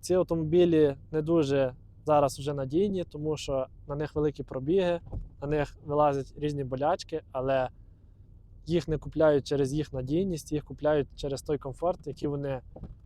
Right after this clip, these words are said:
дарують. І кожен, хто купляє, хоче відчути на собі ці всі історії про С-класи,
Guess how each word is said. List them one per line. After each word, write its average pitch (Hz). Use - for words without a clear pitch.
дарують. 147
І 127
кожен, 147
хто 139
купляє, 151
хоче 156
відчути 151
на 135
собі 165
ці 156
всі 156
історії 156
про 131
С-класи, 156